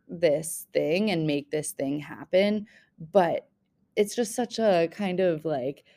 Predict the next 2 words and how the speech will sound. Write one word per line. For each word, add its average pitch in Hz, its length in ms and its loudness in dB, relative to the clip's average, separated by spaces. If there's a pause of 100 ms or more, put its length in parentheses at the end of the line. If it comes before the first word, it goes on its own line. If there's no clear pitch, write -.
privileged 226 1160 0 (100)
and, 160 840 2